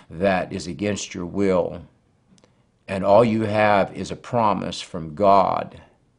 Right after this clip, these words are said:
if you're not careful, you'll step out of the kairos moment and you'll fall back into the chronos moment. Kairos is where God does it. Chronos is where you do it.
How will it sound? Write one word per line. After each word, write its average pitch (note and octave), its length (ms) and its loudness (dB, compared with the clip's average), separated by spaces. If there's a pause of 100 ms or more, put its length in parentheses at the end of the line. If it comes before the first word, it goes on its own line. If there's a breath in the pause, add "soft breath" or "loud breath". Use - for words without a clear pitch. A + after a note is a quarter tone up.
(460 soft breath)
if - 220 -16
you're G2 100 -4
not G2+ 300 -2
careful, G#2 800 -4 (220)
you'll F2 180 -6
step - 440 -4
out F#2+ 120 0
of D#2+ 80 -4
the D#2+ 80 -6
kairos A2 800 -2
moment D#2 480 -6 (1300)
and F2 140 -6
you'll F2+ 140 -4
fall F#2+ 280 2
back E2+ 280 -4
into D#2+ 200 -10
the D#2+ 40 -10
chronos E2 640 -4
moment. E2 500 -8 (1120)
Kairos G#2 600 2
is - 160 -8
where F#2 140 -2
God G2 360 0
does D#2 300 -12
it. D#2+ 160 -16 (960 soft breath)
Chronos G#2+ 640 0
is D#2+ 140 -14
where E2+ 260 -6
you F2 240 -2
do - 180 -10
it. - 220 -16